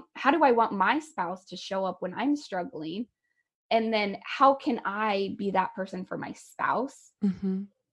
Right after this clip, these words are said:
Speaker 1: And one of the big, big, um, like, aha moments that I had was actually last night, my husband and I were out for a walk, and we were talking about emotions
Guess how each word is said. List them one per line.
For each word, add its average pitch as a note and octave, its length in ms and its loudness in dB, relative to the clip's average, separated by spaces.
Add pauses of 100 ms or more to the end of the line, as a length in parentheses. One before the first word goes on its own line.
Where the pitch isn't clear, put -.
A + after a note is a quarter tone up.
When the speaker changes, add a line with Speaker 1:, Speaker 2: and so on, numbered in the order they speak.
(640)
Speaker 1:
And G#3+ 360 4 (680)
one A3+ 280 8
of C4+ 160 4
the G3 380 6
big, G#3+ 480 10 (420)
big, - 360 2 (160)
um, D#3+ 400 4 (140)
like, F#3 300 4
aha G#3 320 8
moments F#3+ 500 2
that G#3+ 140 6
I G3 80 6
had A3 220 8
was G#3+ 240 4
actually - 340 8
last G#3+ 280 8
night, G#3+ 240 4
my G3 100 4
husband G#3 320 0
and G#3 100 -6
I G3 100 -4
were F#3+ 140 -4
out F#3+ 220 0
for G3+ 100 -2
a F#3 120 0
walk, A3 380 2 (260)
and F#3 440 6 (540)
we B3 160 0
were A3 140 2
talking B3+ 460 2
about G#3 300 8
emotions F#3+ 960 4